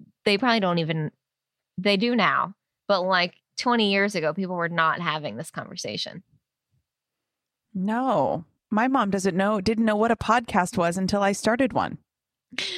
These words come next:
Speaker 1: My mom just tried to figure out how to leave me a five-star review without listening to it. So there's that.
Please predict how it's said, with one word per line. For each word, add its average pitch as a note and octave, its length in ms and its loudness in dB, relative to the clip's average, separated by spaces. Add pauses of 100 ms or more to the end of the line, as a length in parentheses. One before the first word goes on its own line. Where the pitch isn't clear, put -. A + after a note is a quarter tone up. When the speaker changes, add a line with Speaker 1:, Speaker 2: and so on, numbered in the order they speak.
(120)
Speaker 1:
My A#3 200 4
mom B3 220 4
just B3+ 180 -4
tried G3 180 4
to F#3+ 60 -2
figure E3 280 0
out E3 100 0
how F3 80 0
to E3 80 0
leave D#3 180 -4
me D3+ 100 -6
a D3+ 60 -6
five-star C3+ 480 -4
review C#3 400 -4
without E3 340 -4
listening - 360 -10
to - 200 -8
it. - 100 -8 (500)
So - 240 -8
there's D3 220 -4
that. G2+ 260 -6